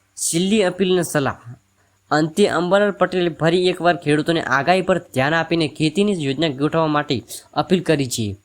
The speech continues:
સાથે જ રાજ્યના લોકોને વીજળીના સમયગાળા દરમિયાન બહાર ન જવા, જળ ભરાવા વિસ્તારોમાં ન જવા અને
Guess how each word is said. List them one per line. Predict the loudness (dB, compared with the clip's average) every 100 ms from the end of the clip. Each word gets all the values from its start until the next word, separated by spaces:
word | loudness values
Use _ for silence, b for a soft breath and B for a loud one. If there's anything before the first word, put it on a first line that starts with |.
| b b -6
સાથે | 0 0 2 0
જ |
રાજ્યના | 2 0 0 2 2
લોકોને | 2 2 0
વીજળીના | 0 -2 0 2 2 0
સમયગાળા | 2 2 2 2 0
દરમિયાન | 0 0 0 -2 -6
બહાર | -2 0 2 0
ન | 0 0
જવા, | 2 0 -2 -4 -6
જળ | 2 2
ભરાવા | 2 2 2 2
વિસ્તારોમાં | 0 0 0 0 0 0
ન | 0 0
જવા | 2 0
અને | 0 0 0 -2